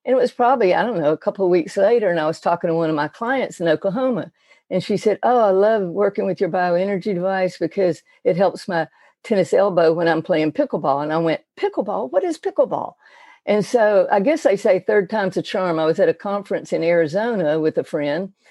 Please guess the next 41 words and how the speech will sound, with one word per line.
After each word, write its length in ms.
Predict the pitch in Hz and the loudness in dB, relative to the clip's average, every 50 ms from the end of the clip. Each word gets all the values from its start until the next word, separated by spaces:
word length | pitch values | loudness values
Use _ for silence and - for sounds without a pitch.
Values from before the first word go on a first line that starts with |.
| _ _ _ _ - | _ _ _ _ -6
and 100 | 175 170 | -6 -4
she 140 | - 220 208 | -2 -2 -4
said, 300 | 202 - 226 196 185 165 | -2 0 2 2 2 2
"We're 180 | 170 202 233 | 2 2 4
gonna 200 | 247 240 202 185 | 4 4 2 4
go 160 | 170 190 180 170 | 2 2 2 2
stay 280 | - - - 180 180 | 0 -2 0 2 2
with 140 | 180 175 - | 2 0 -2
my 160 | 180 165 165 | -4 -6 -6
friends 580 | - - 247 262 277 262 254 233 226 220 180 - | -6 -2 -2 0 0 0 0 -2 -2 -6 -8 -6
for 160 | - 208 190 | -4 -4 -4
the 80 | 180 214 | -2 -2
weekend." 460 | 247 311 330 311 - - - 156 175 | -2 -2 -2 -2 -2 -4 -4 -4 -2
I 40 | 190 | -2
said, 140 | - 254 262 | -2 0 0
"Oh, 140 | 349 494 427 | 0 0 -2
that 140 | - - - | -4 -6 -4
sounds 260 | - 233 196 196 202 | -4 -4 -4 -2 -2
like 220 | 202 160 - - | -2 -2 -2 -4
fun." 320 | - 170 160 170 190 220 226 _ _ _ _ _ _ - | -6 -6 -4 -4 -4 -6 -8 _ _ _ _ _ _ -6
I 40 | |
mean, 160 | 202 226 247 247 | -2 -2 0 0
I 80 | 240 | 0
barely 420 | 214 208 247 269 320 349 320 294 262 | 0 2 2 2 2 0 0 0 0
get 180 | 196 247 247 | 2 0 0
in 140 | 240 240 220 | 0 0 0
their 140 | 214 196 196 | 2 0 0
house, 580 | 160 233 226 247 240 180 165 165 170 - - _ _ _ _ _ _ _ _ | -2 -4 -6 -4 -4 -4 -4 -4 -6 -8 -12 _ _ _ _ _ _ _ _
and 320 | - 208 196 190 190 190 190 | -4 -2 0 2 2 2 2
they 120 | 196 196 | 2 0
say, 200 | 190 - 233 202 | 0 0 0 0
"Well, 140 | 208 208 202 | 2 2 2
we're 160 | 196 269 302 | 2 0 0
going 240 | 262 262 254 233 214 | 2 0 0 2 0
to 60 | 208 | -2
play 200 | - - 226 202 | 0 2 0 0
pickleball 520 | 196 - 269 - - 294 302 285 160 170 - | 0 0 -4 -4 -4 -2 0 2 2 2 2
<laughs> 40 | |
tomorrow." 320 | 233 196 160 160 156 147 - - | 0 -2 0 -2 -2 -2 -2 0
I 100 | 175 185 | 0 0
said, 160 | 180 - - | 0 0 -2